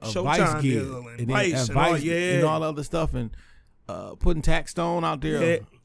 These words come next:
Speaker 1: Uh,
Speaker 2: Tax
Speaker 1: he, he
Speaker 2: was,
Speaker 1: created
Speaker 2: yeah.
Speaker 1: Tax Stone.
Speaker 2: Literally.
Speaker 1: From his podcast, putting him on television, doing
Speaker 2: Yeah.
Speaker 1: all the other stuff. Like, so I don't want a N B A rule saying you gotta be two years removed.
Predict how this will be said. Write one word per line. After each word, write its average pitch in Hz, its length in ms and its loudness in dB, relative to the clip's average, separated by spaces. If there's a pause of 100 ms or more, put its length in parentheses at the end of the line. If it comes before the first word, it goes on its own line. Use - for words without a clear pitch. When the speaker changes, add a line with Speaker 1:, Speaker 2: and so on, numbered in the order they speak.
(360)
Speaker 1:
Uh, 123 140 -6
Speaker 2:
Tax 147 280 4
Speaker 1:
he, - 100 2
he - 40 2
Speaker 2:
was, 123 100 -8
Speaker 1:
created 175 380 2
Speaker 2:
yeah. 120 60 -4
Speaker 1:
Tax 143 240 4
Stone. 147 280 -4 (180)
Speaker 2:
Literally. 123 480 -2 (200)
Speaker 1:
From 151 160 0
his 160 160 0
podcast, 147 800 -2
putting 156 160 2
him 151 100 -6
on 151 120 -4
television, 143 680 -2
doing 143 180 0
Speaker 2:
Yeah. 143 60 0
Speaker 1:
all 139 140 0
the 139 40 -2
other 139 200 -2
stuff. 131 280 -6
Like, 123 280 -6 (1400)
so 127 420 -2 (240)
I 151 160 0
don't 185 220 2
want 165 320 -2 (540)
a 139 140 -6
N 151 140 0
B 143 160 2
A 170 120 2
rule 135 340 2
saying 127 340 2
you 139 80 0
gotta 131 260 -2
be 123 240 -2
two 143 220 0
years 135 300 -2
removed. 123 540 0